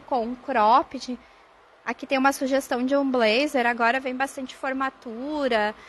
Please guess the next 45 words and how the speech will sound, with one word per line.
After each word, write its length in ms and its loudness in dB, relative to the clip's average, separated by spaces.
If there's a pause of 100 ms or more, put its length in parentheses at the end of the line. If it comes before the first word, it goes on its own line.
(260)
as 180 2
festas 340 0
de 120 -4
finais 420 -2
de 140 -2
ano. 560 -2
Então, 320 -8
tu 120 -18
já 120 -8
tem 180 -8
também. 400 -8
Ó, 120 0
eu 100 -2
montei 320 -4
esse 180 -10
outro 200 -6
aqui 120 -6
atrás 320 0
também, 260 0
que 80 -8
é 60 2
uma 160 2
outra 240 -4
sugestão. 580 -4
Ele 140 -6
é 60 -4
um 120 -6
outro 280 -8
short. 580 0 (560)
É 140 4
um 240 0
blazer 480 0
também, 560 -4
mais 280 2
alongadinho. 960 0 (460)
E 60 -2
a 40 0
gente 220 -6
colocou 460 -2
com 300 -6
um 40 -10
cropped, 680 0
mas 220 -6
tem 220 -8
um, 180 -12